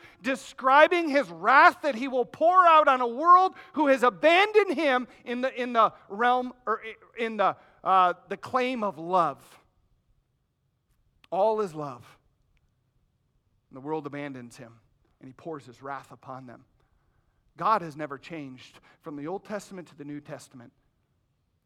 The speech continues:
We just change what we want God to look like. Mankind changes who they got, want God to be.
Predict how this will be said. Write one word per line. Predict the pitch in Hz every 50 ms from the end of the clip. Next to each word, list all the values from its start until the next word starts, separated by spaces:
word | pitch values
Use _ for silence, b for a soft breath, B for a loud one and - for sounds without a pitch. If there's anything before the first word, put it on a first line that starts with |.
| _ _ _
We | - 160 214
just | 240 220 233 190 - -
change | - - 190 190 196 190 160 170
what | 180 196 185
we | 196
want | 190 180 196 190 185 190
God | 185 196 196 185
to | 202
look | 190 208 220 _ _
like. | - 147 127 131 _ _ _ _ _ _ _ _ _ _ _ _ _ _ _ _ _ _ _ _ _ _ _ _ _ _ _ _ _ _ _ _
Mankind | - 208 220 220 233 226 - - - 233 254 277 262 220
changes | 165 - 180 170 156 147 131 139 123 -
who | - 190
they | 175 160 165 147
got, | 165 175 - _ -
want | 147 165 185 196 180 175 151
God | 156 156 156 160 160 143
to | - 180
be. | 160 233 247 180 127